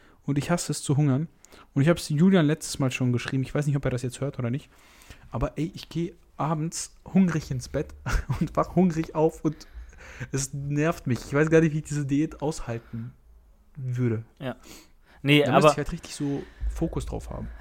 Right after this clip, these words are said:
Speaker 2: aber nur und zu dem Thema, guck mal, du kennst, hast ja auch dieses Bild hier gesehen, ne?
Speaker 1: Ja.
Speaker 2: Ich weiß nicht, was da passiert ist, aber, äh,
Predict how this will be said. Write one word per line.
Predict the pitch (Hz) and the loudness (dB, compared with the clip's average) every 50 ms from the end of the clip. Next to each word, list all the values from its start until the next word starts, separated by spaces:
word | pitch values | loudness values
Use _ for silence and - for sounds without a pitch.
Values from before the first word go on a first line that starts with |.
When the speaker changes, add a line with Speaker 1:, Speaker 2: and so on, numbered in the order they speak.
| - - - - | -20 -20 -16 -4
Speaker 2:
aber | - 123 151 147 | 0 2 2 4
nur | 151 156 151 143 | 4 4 2 2
und | 156 139 - | 0 -4 -4
zu | - 139 131 | -4 -4 0
dem | 139 147 151 | 0 0 0
Thema, | 151 147 131 123 131 127 | 0 0 0 2 2 0
guck | - - | 0 -2
mal, | 139 127 123 | -2 -2 0
du | 120 127 | -2 -4
kennst, | 120 - 147 139 127 - - | -4 -4 -4 -4 -4 -6 -6
hast | - 127 127 131 - | -6 -6 -6 -4 -2
ja | 131 120 | 0 0
auch | 113 117 | 0 -2
dieses | - 127 120 - | -4 -10 -12 -8
Bild | - 117 117 117 | -4 -4 -4 -4
hier | 120 107 | -4 -6
gesehen, | 104 104 98 104 104 104 | -6 -6 -6 -6 -6 -6
ne? | 113 127 - - - _ - - - - - - - - - - _ - _ _ _ _ _ - | -6 -8 -10 -14 -20 _ -20 -20 -20 -20 -20 -20 -20 -20 -20 -20 _ -20 _ _ _ _ _ -16
Speaker 1:
Ja. | 156 135 120 110 - - - - - - - - - _ - - _ - - _ _ _ _ _ _ _ | -12 -12 -12 -12 -16 -20 -20 -20 -20 -20 -20 -20 -20 _ -20 -20 _ -20 -20 _ _ _ _ _ _ _
Speaker 2:
Ich | - 127 - - | -8 -8 0 2
weiß | 135 131 135 | 2 2 2
nicht, | 135 123 127 | -2 -4 -6
was | 123 120 | -6 -2
da | - 131 127 | 0 0 0
passiert | - - 120 - - 117 113 - | 0 -2 -8 -6 -4 -4 -4 -4
ist, | 127 127 - - - | -6 -6 -8 -6 -4
aber, | - 113 113 113 110 - | -2 0 2 2 2 2
äh, | 110 110 113 113 113 110 110 | 0 -2 0 0 -2 -2 -4